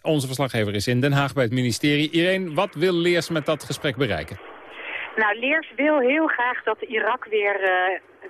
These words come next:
Speaker 2: vluchtelingen terugneemt... die hier in Nederland niet mogen blijven. Eh, het is zo dat, eh, mensen kunnen terug naar Irak als ze, als ze dat zelf willen. Maar als ze niet willen,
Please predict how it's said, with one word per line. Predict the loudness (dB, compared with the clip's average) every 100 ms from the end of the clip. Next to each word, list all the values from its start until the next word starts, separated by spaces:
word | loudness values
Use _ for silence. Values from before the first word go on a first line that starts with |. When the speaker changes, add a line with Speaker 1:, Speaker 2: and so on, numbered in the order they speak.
| -4
Speaker 2:
vluchtelingen | -2 -2 -2 0 0 -2
terugneemt... | 0 0 0 0 2 2 -2 -6
die | -2
hier | 0 0
in |
Nederland | 0 0 0 -2 -2 0
niet | 0 2
mogen | 0 0 -4
blijven. | -4 -4 -10 -20 -18 -12 -10 -10 -4
Eh, | 2 2
het | 0
is | -4 -2
zo | 0
dat, | 0 -4 -2
eh, | 2 4 4
mensen | 0 -2 -2
kunnen | -4 0
terug | -2 0
naar | 0 -2
Irak | -2 -2 -2
als | -6 -2
ze, | 2 2 2
als | -2 -4
ze |
dat | -6 0
zelf | 0 0 0
willen. | 2 4 2 -2 -12 -20 -20 -4
Maar | 0
als | 0 -2 -6
ze | 2
niet | 2 2
willen, | 2 2 4 0